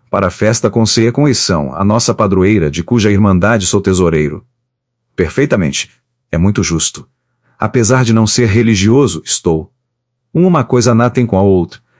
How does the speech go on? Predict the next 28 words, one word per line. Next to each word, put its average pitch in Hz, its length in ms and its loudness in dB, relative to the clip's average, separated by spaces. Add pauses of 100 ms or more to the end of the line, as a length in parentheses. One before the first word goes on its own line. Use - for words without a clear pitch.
É 107 80 -2
uma 151 120 2
tradição 143 400 0
do 139 80 0
lugar 120 380 0
que - 80 -4
devemos 101 380 0
manter. 90 420 -2 (680)
"E 147 120 2
é 143 80 2
justo. 95 460 -2 (500)
Ou 151 140 2
o 143 40 2
senhor 117 340 2
sabe", 104 520 0 (180)
continuou 120 400 2
o 123 40 4
escrivão, 107 600 0 (120)
"a 101 120 -2
gente 117 280 0
daqui 123 240 0
é 120 40 2
muito 123 360 0
pobre 113 460 0
e 110 80 4
a 98 80 0
irmandade 98 560 2
também, 90 400 0